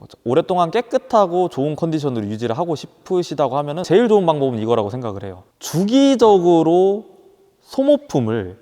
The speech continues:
꼬박꼬박 갈아주세요. 꼬박꼬박 갈아주시면서 점검과 진단을 요청을 하시는 겁니다. 물론 이 영상을 보고 계시는 정비사분들도 소모품 교체하러 오셔도 나를 믿고 찾아오시는 고객분들의 차량을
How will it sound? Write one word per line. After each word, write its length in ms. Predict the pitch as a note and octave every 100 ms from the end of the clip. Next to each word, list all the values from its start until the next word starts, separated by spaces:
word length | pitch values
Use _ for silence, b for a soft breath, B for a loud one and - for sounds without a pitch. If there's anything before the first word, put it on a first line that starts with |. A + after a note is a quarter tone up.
| _ _
꼬박꼬박 540 | C#4 D4+ D4 - A3 -
갈아주세요. 500 | - A#2+ G#2+ F#2+ E2+ - _ _
꼬박꼬박 500 | A#3 C4+ C4+ A3+ A3
갈아주시면서 920 | - C#3+ D3 A#2+ C#3 A#2+ G#2 C3+ G2+ b b -
점검과 960 | - E3+ F#3 F#3+ E3+ D#3+ F3+ G#3 A3+ - _ _ _ _ _ -
진단을 600 | E3+ A#3+ C4 G3 G#2 F2+ - _ -
요청을 340 | C3+ D3 A#2
하시는 280 | A#2+ D3 B2
겁니다. 340 | G2 F#2+ - _ _ _ _ _
물론 500 | B2 D3 F#3 G3+ C3 - -
이 140 | D3
영상을 360 | D#3+ E3+ E3+ C#3+
보고 280 | C#3+ C3+ C3
계시는 260 | B2 B2
정비사분들도 720 | A2+ B2 C3+ A#2+ A#2 G#2 G#2+ - _ _ _ _ _ _ _
소모품 380 | A#3 B3 A#3
교체하러 400 | D#3+ D3+ D3+ C#3 B2
오셔도 340 | A#2 A2+ G3 _ _
나를 240 | A#2+ B2
믿고 300 | A2+ D#3 A2
찾아오시는 540 | - F#3+ G3 E3+ B2 G#2
고객분들의 760 | A#2 B2+ B2 B2+ A2 G2+ B2 G3+ _ _ _
차량을 500 | - A3+ A3 B2 F2+